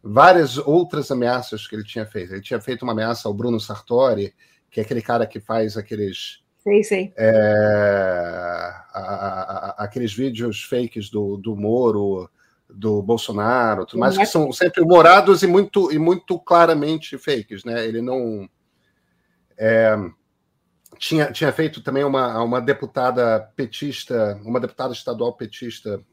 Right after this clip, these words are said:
Speaker 1: é, de outro estado, tal. Ti-, tinha uma coleção de pessoas a, a, a quem esse cara tinha ameaçado de morte, é, m-,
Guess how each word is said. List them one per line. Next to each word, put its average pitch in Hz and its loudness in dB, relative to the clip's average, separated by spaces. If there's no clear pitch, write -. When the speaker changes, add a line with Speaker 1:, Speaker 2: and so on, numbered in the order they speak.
Speaker 1:
é, 104 -8
de 104 -10
outro 117 -6
estado, 123 -2
tal. 135 -2
Ti-, 196 0
tinha 208 0
uma 190 -2
coleção 202 4
de - -4
pessoas 165 -4
a, 143 0
a, 135 2
a 131 2
quem 151 -6
esse 143 -8
cara 135 0
tinha - -8
ameaçado 117 -4
de 104 -12
morte, 127 -6
é, 104 -2
m-, 104 -10